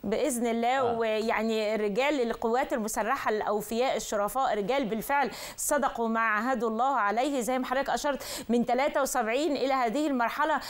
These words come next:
Speaker 1: بتتوارث الأجيال العقيدة الثابتة والراسخة في القوات المسلحة المصرية، وهي الحفاظ على الأراضي المصرية، يعني إما النصر أو الشهادة زي ما دايما بيقال يعني.
Speaker 2: شوفي حضرتك،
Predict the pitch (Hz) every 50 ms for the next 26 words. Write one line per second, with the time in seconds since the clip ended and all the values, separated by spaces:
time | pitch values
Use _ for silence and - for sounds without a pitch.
0 | - - - 214 - 233 233 254 240 240 269 320 330 320 294 294 277 240 - 208
1 | 233 214 226 254 277 302 294 - 240 220 202 208 208 - 311 320 294 233 247 240
2 | - - 233 214 208 311 311 302 254 220 220 208 208 214 208 - 320 311 - 262
3 | 233 - - 285 240 214 - - 233 240 277 277 294 240 196 226 - 240 226 254
4 | 269 269 - 240 - - 214 208 220 214 - 240 262 269 254 254 233 - - -
5 | - - - 240 254 254 262 - 214 226 - - 226 208 - 254 277 302 311 311
6 | 262 254 226 190 202 240 269 247 226 - 208 220 - - 190 214 233 247 262 254
7 | 202 226 247 233 - 208 220 202 208 214 - - 233 240 254 269 262 240 233 226
8 | 226 - - 285 214 - 233 233 214 220 220 220 233 - 277 294 285 269 254 254
9 | 285 311 - - 247 - 247 254 233 - - 262 262 262 254 202 202 196 175 208
10 | 220 208 202 202 196 226 226 208 202 196 165 208 196 190 - 220 214 190 165 160
11 | 160 147 151 151 - - - - - - - - - - - - 214 - - -
12 | 104 95 101 90 87 - -